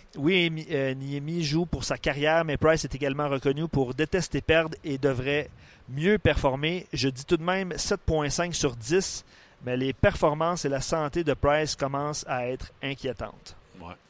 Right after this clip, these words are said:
Speaker 2: même chose, de mon côté. À la, ajoute à ça la santé, hein.
Speaker 1: Euh, absolument. Euh, Simon
Speaker 2: Tu sais,
Speaker 1: Cha-
Speaker 2: Niemi peut pas
Speaker 1: Ouais.
Speaker 2: être numéro un,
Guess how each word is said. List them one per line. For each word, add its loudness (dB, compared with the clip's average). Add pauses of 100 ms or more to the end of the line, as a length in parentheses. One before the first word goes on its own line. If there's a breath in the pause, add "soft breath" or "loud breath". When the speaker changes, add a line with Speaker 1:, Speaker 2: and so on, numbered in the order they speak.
(120)
Speaker 2:
même -18
chose, -18 (420)
de -18
mon -18
côté. -16 (280)
À -18
la, -20
ajoute -10
à -6
ça -8
la -8
santé, -16
hein. -20
Speaker 1:
Euh, -6
absolument. -10 (1120 loud breath)
Euh, -2
Simon 2
Speaker 2:
Tu 6
sais, -
Speaker 1:
Cha- 2
Speaker 2:
Niemi 6
peut 2
pas 6
Speaker 1:
Ouais. 8
Speaker 2:
être 2
numéro 0
un, -4